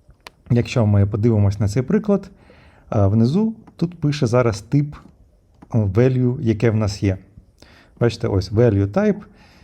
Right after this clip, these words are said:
і далі ми показуємо просто type of цього value. І не дивлячись на те, що ми вказали тут string, е, у нас початкове значення undefined. Якщо ми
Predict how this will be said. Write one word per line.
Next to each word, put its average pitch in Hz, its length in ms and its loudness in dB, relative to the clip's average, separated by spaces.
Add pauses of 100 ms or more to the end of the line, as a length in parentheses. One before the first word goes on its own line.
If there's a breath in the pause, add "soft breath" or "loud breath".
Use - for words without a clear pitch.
(160 loud breath)
і 196 140 -2
далі 127 200 2
ми 120 120 4
показуємо 117 480 0
просто 151 300 0
type 104 380 0
of 139 220 0 (260)
цього 107 300 2
value. 98 340 2 (760 loud breath)
І 135 120 2
не 151 80 2
дивлячись 156 340 0
на 135 80 2
те, 151 100 0
що 147 140 0
ми 131 80 4
вказали 123 380 2
тут 120 120 -4
string, 190 380 0 (760 loud breath)
е, 101 380 0
у - 40 -8
нас 135 540 0 (560)
початкове 107 480 0
значення 170 540 2
undefined. 98 580 0 (540 loud breath)
Якщо 113 360 0
ми 95 480 0